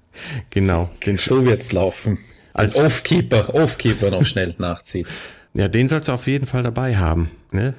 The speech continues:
Speaker 1: Ist ja ein valyrisch-, ein, ein Schwert aus valyrischem Stahl. Aber da kommen wir ja auch noch zu. Aber
Speaker 2: Ja, wir
Speaker 1: erst
Speaker 2: haben
Speaker 1: loben wir noch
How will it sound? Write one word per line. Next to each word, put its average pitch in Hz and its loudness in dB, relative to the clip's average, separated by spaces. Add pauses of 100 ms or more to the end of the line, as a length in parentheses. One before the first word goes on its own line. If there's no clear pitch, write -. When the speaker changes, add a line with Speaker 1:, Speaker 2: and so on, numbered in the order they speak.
(100)
Speaker 1:
Ist - -4
ja 113 -2
ein 107 -2
valyrisch-, 117 0
ein, 117 0
ein 113 2
Schwert 123 -2
aus - -6
valyrischem 117 0
Stahl. 104 -2
Aber 98 0
da 107 0
kommen 123 0
wir 110 2
ja 101 0
auch 170 0
noch 156 0
zu. 185 0 (420)
Aber 123 0
Speaker 2:
Ja, - -4
wir 135 2
Speaker 1:
erst 139 2
Speaker 2:
haben 120 -2
Speaker 1:
loben 143 4
wir 127 4
noch 120 0